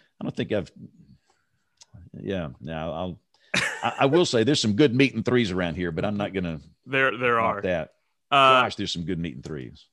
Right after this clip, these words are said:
Speaker 2: Uh, thank you, uh, again for coming on. Uh, where, uh, where can, um, 'cause, uh, you know, you're not just on T V, you're, you're every possible form of media you are now on. You got a book out too.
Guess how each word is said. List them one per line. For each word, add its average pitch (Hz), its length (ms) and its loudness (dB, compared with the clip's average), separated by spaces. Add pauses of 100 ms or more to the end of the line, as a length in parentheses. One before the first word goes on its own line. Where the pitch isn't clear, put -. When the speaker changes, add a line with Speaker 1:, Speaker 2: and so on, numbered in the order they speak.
(380)
Speaker 2:
Uh, 131 360 0 (360)
thank 202 180 0
you, 160 280 2
uh, 127 200 6
again 135 260 2
for 131 100 -10
coming 127 280 -2
on. 131 380 4
Uh, 120 320 4
where, 170 500 2
uh, 131 400 4
where 147 220 -2
can, 175 240 -6
um, 139 180 0
'cause, 135 280 -6
uh, 123 420 -10
you 135 100 -8
know, 117 140 -2
you're 117 140 -6
not 131 180 4
just 135 160 -6
on 139 140 0
T 123 160 -6
V, 131 140 2
you're, 113 260 -6
you're 120 240 -6 (500)
every 170 280 0
possible 143 520 -2
form 135 420 -4
of 107 140 -4
media 117 320 -2
you 110 240 -6
are 113 60 -4
now 110 240 0
on. 110 180 -2
You 120 80 -6
got 147 140 2
a - 20 0
book 135 300 -4
out 127 180 2
too. 139 380 -2